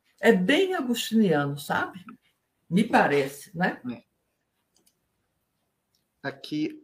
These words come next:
Speaker 2: a
Speaker 1: A ver.
Speaker 2: a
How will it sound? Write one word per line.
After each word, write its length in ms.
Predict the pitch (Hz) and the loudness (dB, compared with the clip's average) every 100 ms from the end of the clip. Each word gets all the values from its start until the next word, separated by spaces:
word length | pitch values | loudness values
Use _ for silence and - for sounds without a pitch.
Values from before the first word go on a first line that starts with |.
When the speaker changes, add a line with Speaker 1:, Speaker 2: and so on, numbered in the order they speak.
| _ | _
Speaker 2:
a 800 | 143 131 123 120 113 110 107 104 - _ _ _ _ _ - | 0 2 2 2 0 0 -2 -4 -12 _ _ _ _ _ -8
Speaker 1:
A 80 | |
ver. 340 | 143 123 95 - _ _ _ - | -6 -6 -10 -14 _ _ _ -2
Speaker 2:
a 280 | 127 117 | 0 0